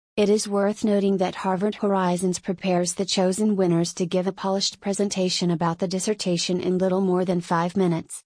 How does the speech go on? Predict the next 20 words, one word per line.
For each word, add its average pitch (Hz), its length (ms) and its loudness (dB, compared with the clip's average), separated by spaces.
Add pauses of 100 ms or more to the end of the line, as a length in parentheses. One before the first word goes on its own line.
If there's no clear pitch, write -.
(140)
This 208 220 0
might 208 280 0
serve 202 280 0
as 180 140 0
a 202 60 2
model 180 340 2
in 190 180 0
the 180 60 2
spoken 185 460 0
form 196 340 -2
of 190 200 -4
what 180 180 0
is 185 160 -2
to - 160 -6
be 190 160 2
accomplished 185 600 -2
in 196 140 0
a 180 80 2
written 185 320 2
proposal. 190 600 -4